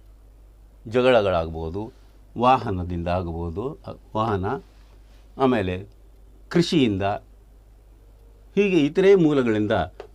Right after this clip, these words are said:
ತೊಂದರೆಗಳನ್ನು ಅನುಭವಿಸ್ಬೋದು ಅಥವಾ ಆ ತೊಂದರೆಗಳಿಂದ ಬಿಡುಗಡೆಯಾದರೂ ಕೂಡ ಆಗ್ಬೋದು. ಎಂಟನೇ ಮನೆಯಲ್ಲಿ ಆದರೆ ಪಿತ್ರಾರ್ಜಿತ ಆಸ್ತಿಯಿಂದ ಅಥವಾ ಕೆಟ್ಟ ಕೆಲಸಗಳಿಂದ ತೊಂದರೆಗೆ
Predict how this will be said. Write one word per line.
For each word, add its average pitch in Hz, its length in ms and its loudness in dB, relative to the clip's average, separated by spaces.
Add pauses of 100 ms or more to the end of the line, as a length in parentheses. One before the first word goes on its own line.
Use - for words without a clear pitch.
ತೊಂದರೆಗಳನ್ನು 117 560 0
ಅನುಭವಿಸ್ಬೋದು 92 840 -6 (300)
ಅಥವಾ 139 280 -2 (140)
ಆ 110 100 -6
ತೊಂದರೆಗಳಿಂದ 107 580 -2 (420)
ಬಿಡುಗಡೆಯಾದರೂ 143 720 0
ಕೂಡ 185 240 -4 (260)
ಆಗ್ಬೋದು. 87 720 -4 (680)
ಎಂಟನೇ 202 420 4
ಮನೆಯಲ್ಲಿ 147 460 6
ಆದರೆ 101 420 -2
ಪಿತ್ರಾರ್ಜಿತ 131 720 -2
ಆಸ್ತಿಯಿಂದ 98 720 0 (520)
ಅಥವಾ 113 380 0 (1400)
ಕೆಟ್ಟ 185 260 0
ಕೆಲಸಗಳಿಂದ 120 800 -2 (1400)
ತೊಂದರೆಗೆ 127 520 -2